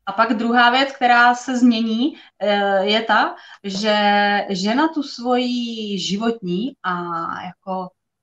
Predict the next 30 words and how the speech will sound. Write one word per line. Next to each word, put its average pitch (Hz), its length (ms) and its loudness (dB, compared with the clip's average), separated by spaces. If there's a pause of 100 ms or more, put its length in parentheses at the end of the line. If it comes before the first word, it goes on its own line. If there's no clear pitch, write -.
(120)
vlastně 190 240 -10
sexuální 233 800 2
sílu 196 520 -8 (400)
zcela 233 280 0
přirozeně 214 560 -2
přesměrovává 190 720 -2
k - 120 -12
tomu 185 180 -2
dítěti. 160 580 -10 (1300)
A 165 300 -6
je 202 180 -2
to 233 160 0
nutný, 240 680 6 (220)
aby 185 160 -8
to 202 120 -4
dítě 196 280 -8
přežilo. 226 680 -4
Prostě 190 400 -12
takhle 208 300 0
jsme 240 160 2
nastavení 233 560 2
jako 175 200 -4
savci. - 560 -4
<laughs> - 720 -14
Jo? - 320 2 (640)
Prostě 247 300 2
po 247 120 -6
tisíce 254 520 -4
let. 240 240 4 (880)
A 170 440 2